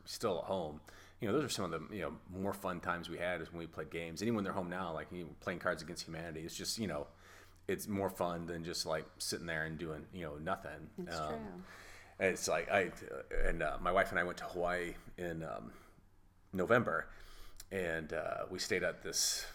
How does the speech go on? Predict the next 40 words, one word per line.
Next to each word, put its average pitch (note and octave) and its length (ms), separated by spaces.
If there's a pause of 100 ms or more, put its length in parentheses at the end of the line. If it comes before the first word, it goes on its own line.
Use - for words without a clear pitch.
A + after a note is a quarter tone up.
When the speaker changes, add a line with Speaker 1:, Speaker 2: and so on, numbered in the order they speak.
(140)
Speaker 1:
like, D#2+ 220
in D#2+ 80
a D2 140
tent - 280
cabin E2 380
out E2 140
in - 20
the E2+ 60
middle E2 140
of E2 60
nowhere, D#2+ 380
so - 80
we F2+ 60
didn't E2+ 80
have E2+ 80
any E2+ 200
T - 0
V, E2+ 120
and E2 100
so F2 260
all F#2 180
we F2+ 140
could - 160
really D#2+ 180
do E2 220
was, D2+ 260
you F#2 120
know, D2+ 200 (120)
when F2+ 120
we F2 80
weren't E2+ 200
at D#2 80
the - 40
beach F2+ 180
and - 80
stuff, D2 260
we E2 160 (420)
played F2 240
Yahtzee. D#2+ 440 (220)
Speaker 2:
Oh. F#3+ 140